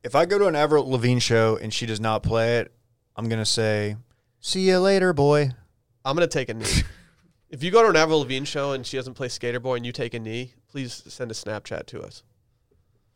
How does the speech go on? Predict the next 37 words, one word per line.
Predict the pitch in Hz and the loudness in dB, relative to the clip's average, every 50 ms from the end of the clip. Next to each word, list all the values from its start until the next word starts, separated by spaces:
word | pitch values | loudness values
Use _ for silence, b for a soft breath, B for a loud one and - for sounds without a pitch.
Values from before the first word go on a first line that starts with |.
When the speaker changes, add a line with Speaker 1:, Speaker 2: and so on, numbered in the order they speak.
| _ _ _ | _ _ _
Speaker 1:
You | - 131 | -10 -6
just | 139 151 151 135 | -2 -2 0 0
knee | 135 139 139 139 | 2 2 2 4
the | 123 127 | 4 2
entire | 127 127 113 123 117 120 120 117 | 2 2 2 2 4 4 4 4
con- | - - - - - - | 2 -4 -8 -10 -10 -6
Speaker 2:
Yeah. | - - 127 - - - - - - - - - | -4 -2 -2 -2 -4 -8 -10 -10 -8 -8 -8 -8
Speaker 1:
<laughs> | - _ - - - - | -10 _ -16 -16 -10 -6
Speaker 2:
Yep. | - 131 - | -4 -2 -2
Speaker 1:
concert. | 147 - - - - - - - - - _ _ _ _ _ _ _ _ B B B B B B B B B B B | -2 -2 -2 -4 -4 -4 -6 -12 -16 -20 _ _ _ _ _ _ _ _ B B B B B B B B B B B
Speaker 2:
It's | B 139 123 | B -4 2
Speaker 1:
We | 143 | 4
Speaker 2:
the | 160 160 | 6 8
Speaker 1:
kneel | 165 175 185 185 180 | 8 8 10 10 8
until | 165 156 - - 180 | 8 6 4 4 4
you | 165 160 160 | 4 4 2
play | - - 160 165 160 156 | 2 4 6 6 6 6
Skater | 147 - 156 160 175 180 175 | 4 6 6 6 6 6 4
Boy. | 151 117 117 113 110 104 101 98 - _ - | 2 2 2 2 2 2 -2 -6 -10 _ -14
Speaker 2:
It's | 156 147 - | -10 -4 -2
the | 165 160 | 0 2
opposite | 147 156 160 165 175 151 - 165 160 143 | 4 4 2 2 0 -2 0 -2 0 0
of, | 139 131 120 117 | 0 -2 -2 -2
like, | 120 120 117 117 - | -4 -4 -4 -4 -6
a, | - 110 113 110 101 110 - | -8 -8 -8 -8 -8 -10 -10
a | - | -10
high | 120 110 135 | -8 -4 -4
school | 135 - - - 123 | -4 -4 -6 -8 -8
basketball | 107 117 113 117 123 - - 113 110 110 | -6 -4 -6 -6 -6 -8 -12 -12 -12 -10
game | 107 113 107 110 | -10 -12 -12 -10
where | 110 - | -10 -10
everyone | - 110 110 113 110 | -10 -10 -10 -10 -10
stands | 110 - - 117 110 110 110 | -10 -10 -8 -8 -8 -8 -8
up | 110 110 - | -8 -10 -10
until | 110 113 - - | -12 -14 -12 -12
they | 98 - | -12 -12
score. | - - - 90 87 - - | -12 -12 -12 -12 -12 -12 -14